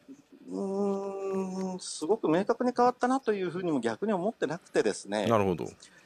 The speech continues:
Speaker 1: ええ、というのは、まあ、ちょっと変な言い方をしますけれども、その、何かこう変わった、変わったというふうに、<laughs> なんかみ-、随分こうおっしゃる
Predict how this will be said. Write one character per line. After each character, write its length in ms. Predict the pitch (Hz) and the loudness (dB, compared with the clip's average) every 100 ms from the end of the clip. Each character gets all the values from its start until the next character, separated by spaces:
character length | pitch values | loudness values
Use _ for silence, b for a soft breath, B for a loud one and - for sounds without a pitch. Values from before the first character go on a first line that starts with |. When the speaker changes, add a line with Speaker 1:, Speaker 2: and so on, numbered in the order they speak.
| B - | B 2
Speaker 1:
え 240 | 131 120 | 4 4
え、 40 | 107 - | 2 -4
と 80 | 190 | -6
い 40 | |
う 20 | 185 | -2
の 120 | 139 | 0
は、 600 | 117 107 98 87 69 57 64 69 - - | 2 2 0 -2 -6 -8 -12 -14 -16 -2
ま 140 | 185 | 2
あ、 40 | 233 | 2
ち 120 | - | 0
ょ 40 | 311 | -2
っ 40 | - | 2
と 160 | 135 | 0
変 200 | 123 151 | 0 -2
な 80 | 117 | -2
言 60 | 107 | -2
い 20 | |
方 200 | 120 113 | -2 -2
を 40 | |
し 120 | - | -4
ま 120 | 131 131 | -8 -8
す 140 | - | -4
け 80 | 110 | -4
れ 80 | - | -2
ど 60 | |
も、 120 | 95 - | -6 -2
そ 100 | 165 | 2
の、 200 | 240 247 | 2 2
何 180 | 196 294 | 2 2
か 120 | 196 | 4
こ 160 | - - | 2 2
う 20 | |
変 140 | 151 202 | 2 4
わ 80 | 311 | 2
っ 40 | _ _ _ _ | _ _ _ _
た、 240 | 277 254 - - | 0 0 -2 -12
変 80 | 170 | -8
わ 80 | 185 | -6
っ 60 | - | -2
た 120 | 196 | -4
と 180 | - 139 | -2 -6
い 100 | 127 | -4
う 100 | 127 | -6
ふ 120 | 147 | -4
う 60 | 123 | -4
に、 420 | 107 151 - - - | 0 2 0 -6 -8
<laughs> 220 | 294 233 - | -6 -2 2
な 100 | 156 | 2
ん 40 | |
か 120 | - | 2
み-、 160 | 120 123 B B - | -2 -4 B B -4
随 160 | 214 | -2
分 160 | 175 123 | -2 -2
こ 640 | 127 117 117 110 110 110 | 2 4 4 2 0 -2
う 40 | 110 | -4
お 40 | |
っ 20 | |
し 180 | 120 - | -6 0
ゃ 80 | 165 | 0
る 220 | 147 104 | 2 -2